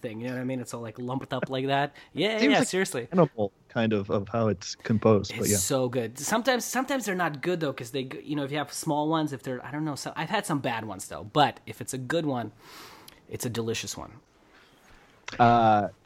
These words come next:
Speaker 3: oh, but, uh, b-, we did jump over to the, uh, sugar substitute thing. The one other thing I wanted to say about that podcast, um, is I don't,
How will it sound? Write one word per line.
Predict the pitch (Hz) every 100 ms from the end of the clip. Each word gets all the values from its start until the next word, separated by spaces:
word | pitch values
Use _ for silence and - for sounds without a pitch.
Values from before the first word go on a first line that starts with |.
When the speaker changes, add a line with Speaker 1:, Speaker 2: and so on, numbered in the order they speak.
| -
Speaker 3:
oh, | 175 165 143
but, | 147 147 - 170 -
uh, | 139 131 120
b-, | 107 - -
we | 131 131
did | 127 156
jump | 147 135
over | 131 110 107
to | 98 107
the, | 98 92 87 82 78 -
uh, | 87 85 78 -
sugar | - - 98 90
substitute | - 90 107 - 113
thing. | - 113 117 - - -
The | 131
one | 127 135
other | 175 165
thing | 160 117
I |
wanted | 104 98
to | 90
say | - 95
about | 80 82 -
that | 85 82 78 -
podcast, | 87 82 73 85 71 76 - -
um, | 87 82 76 71 78 - _ _ _ _ _ _ _ _
is | 110 98 92 92 87 - - _ _ _ _ _ _ _ _ _
I | 110
don't, | 180 254